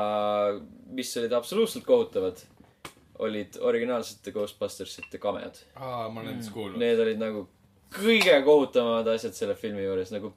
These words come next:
Speaker 1: Bill Murray tuli sinna, et nagu absoluutselt ei kottinud teda, nagu mis ta teeb sealt. Ta lihtsalt mingi phone'is seda täiega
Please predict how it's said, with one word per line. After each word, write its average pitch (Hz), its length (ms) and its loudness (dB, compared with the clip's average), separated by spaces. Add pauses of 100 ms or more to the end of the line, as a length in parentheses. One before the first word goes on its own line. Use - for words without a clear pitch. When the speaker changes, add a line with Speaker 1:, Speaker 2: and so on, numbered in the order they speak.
Speaker 1:
Bill 165 240 0
Murray 151 360 4
tuli 120 260 0
sinna, 117 340 -4
et 101 120 -4
nagu 104 280 -4 (680)
absoluutselt 208 1200 6
ei 117 80 4
kottinud 131 440 2
teda, 98 260 2
nagu 98 180 -2
mis 104 160 -8
ta 104 80 -12
teeb 113 200 4
sealt. 98 200 -10
Ta 120 80 0
lihtsalt 120 280 -4
mingi 117 240 -4
phone'is 131 460 2
seda 107 120 -4
täiega 110 360 2